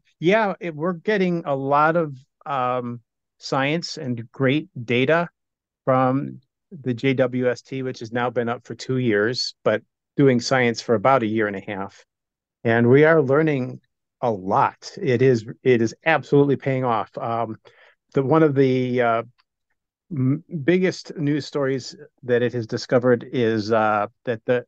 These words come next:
early galaxies in the very early universe,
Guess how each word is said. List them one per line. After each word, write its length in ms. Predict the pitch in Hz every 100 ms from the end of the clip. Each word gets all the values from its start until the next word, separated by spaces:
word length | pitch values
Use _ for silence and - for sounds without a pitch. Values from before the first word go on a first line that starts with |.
| _ _ _
early 340 | 185 185 233
galaxies 1080 | 185 - 127 123 170 196 - 185 196 190 - -
in 180 | 135 123
the 260 | 120 117
very 380 | 123 120 135 170
early 220 | 147 160
universe, 680 | 160 147 120 113 117 - -